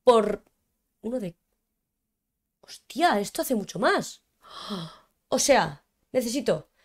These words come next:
ciento veinte, no, claro, tengo que hacer tres por tres. Vale, nada más doce por tres. Treinta y seis de cobre. Ole, ole. Vale, necesito minero de cobre.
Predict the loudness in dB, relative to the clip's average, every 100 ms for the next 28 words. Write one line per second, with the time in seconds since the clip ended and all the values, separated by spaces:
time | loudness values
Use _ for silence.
0 | _ _ -2 0 4 4 6 6 4 0
1 | 0 0 2 2 2 -4 -2 -2 -6 -4
2 | -2 -2 -4 -8 -6 -6 -6 -8 -10 -4
3 | -4 0 0 0 -8 -18 _ _ 0 2
4 | 4 2 2 0 0 2 0 -2 0 -2
5 | -2 -12 _ -20 _ -20 _ _ _ _
6 | 2 2 2 2 2 2 2 2 4 4
7 | 2 2 -4 -4 -2 -2 -2 -4 -6 -8
8 | -16 _ _ 2 4 6 4 4 4 2
9 | -2 _ _ _ _ _ _ _ _ -4
10 | 0 2 0 -2 -2 -2 -6 _ _ _
11 | _ _ _ -2 4 8 8 6 2 -2
12 | -6 -14